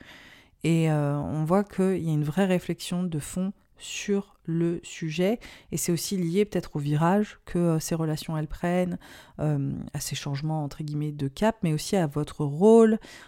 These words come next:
et aux responsabilités que vous devez, euh, entre guillemets assumer au sein de ces relations, au sein de ces partenariats, et, euh, comment est-ce que, euh, finalement, euh, des choses peut-être se redéfinissent.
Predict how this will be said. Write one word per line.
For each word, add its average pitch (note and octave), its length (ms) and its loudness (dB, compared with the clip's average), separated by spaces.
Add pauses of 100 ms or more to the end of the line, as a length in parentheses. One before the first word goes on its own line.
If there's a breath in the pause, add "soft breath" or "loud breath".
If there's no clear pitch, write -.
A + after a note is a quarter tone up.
(160 loud breath)
et E3+ 120 2
aux E3 60 4
responsabilités E3 920 2
que - 160 0
vous D#3+ 220 2
devez, D#3 460 2
euh, - 40 -4 (320)
entre E3 280 -2
guillemets F3 360 4
assumer G3 640 2
au D#3+ 100 -4
sein D#3+ 160 -2
de D#3+ 60 -2
ces - 140 -2
relations, E3 480 4
au G3+ 40 4
sein D#3+ 240 -2
de - 80 -8
ces E3 120 -4
partenariats, F3+ 880 2 (440 loud breath)
et, E3 220 2
euh, D3+ 300 2
comment F#3+ 400 2 (260 soft breath)
est-ce - 220 -6
que, - 120 0
euh, D#3 300 2 (580)
finalement, F3 540 2
euh, D3 120 -2
des E3 140 -6
choses - 300 -4
peut-être F3 300 -4
se - 120 -4
redéfinissent. E3 920 -2